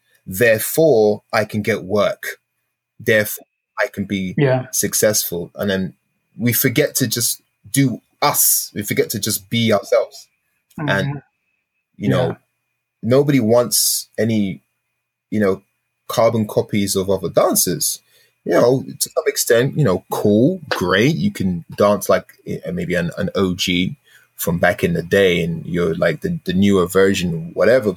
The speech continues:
Speaker 1: But I, I, I strongly do feel that style and, and, and the dance comes from individual personality, like ourselves.
Speaker 2: Yeah.
Speaker 1: So
Speaker 2: Yeah. It
Speaker 1: it's really,
Speaker 2: Yeah.
Speaker 1: really important to, like,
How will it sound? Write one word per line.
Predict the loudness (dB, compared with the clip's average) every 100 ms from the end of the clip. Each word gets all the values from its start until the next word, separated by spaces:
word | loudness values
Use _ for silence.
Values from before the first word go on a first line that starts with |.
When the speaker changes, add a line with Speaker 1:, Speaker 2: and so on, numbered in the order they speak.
| 2
Speaker 1:
But | 2 2 -6 -20 -20 -8
I, | -4 0 0 0
I, | -2
I |
strongly | -2 0 0 2 2
do | 0 -4
feel | 0 2 0 0
that | 0 2 0 -4 _ _ _ _ _ _
style | -2 0 2 4 6 6 6 4
and, | 0 -4 -8
and, | -8 -6 -8 -12 -12
and | -10 -10 -12 _ _ _ _
the | -6 -4
dance | 2 2 2 0 -4
comes | -4 -2 -2 -2
from | -4 -2 -2 -4 -6
individual | -4 -2 -2 -4 -4
personality, | -2 -2 0 2 2 0 -8 -12 _ _ _ -20
like | -20 -8 -4
ourselves. | 0 2 0 0 -2
Speaker 2:
Yeah. | 0 -4 -8 _
Speaker 1:
So | -2 0 2
Speaker 2:
Yeah. | 0 -2
It | -8 -12 _
Speaker 1:
it's | -12 -10
really, | -2 0 2 2
Speaker 2:
Yeah. | 2 0
Speaker 1:
really | 0 2 2
important | 0 0 0 0 -2
to, | -2
like, | 0 0 -2 -8